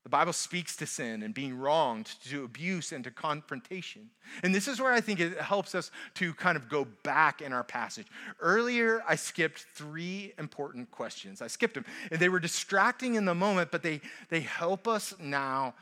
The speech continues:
to see. And so I want you to go back to, we're still in chapter six, but verses two and three,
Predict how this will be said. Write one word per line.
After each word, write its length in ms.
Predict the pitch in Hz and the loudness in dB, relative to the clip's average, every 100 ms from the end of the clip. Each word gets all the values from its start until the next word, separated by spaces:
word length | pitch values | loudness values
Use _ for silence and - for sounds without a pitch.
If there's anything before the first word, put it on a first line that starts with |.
| _ _ | _ _
to 100 | - | -12
see. 720 | - - - - 120 98 98 113 | -6 -4 -4 -4 -6 -10 -14 -16
And 80 | 120 | -2
so 100 | 151 | 0
I 40 | |
want 180 | 175 202 | 0 -2
you 60 | |
to 60 | 247 | -2
go 100 | 185 | 2
back 160 | 165 - | 4 2
to, 140 | 151 - - 185 - 131 156 151 | -4 -6 -12 -14 -12 -10 -8 -8
we're 100 | 147 | -6
still 260 | 131 - 185 | -6 0 0
in 60 | 214 | 4
chapter 240 | 220 220 | 2 2
six, 280 | 214 190 160 | -2 0 0
but 220 | - 143 | -2 -4
verses 340 | 139 156 147 - | -4 -6 -8 -12
two 320 | - 190 202 | -8 -4 -2
and 120 | 208 156 - | -4 -6 -8
three, 460 | 151 143 120 107 | -6 -4 -4 -8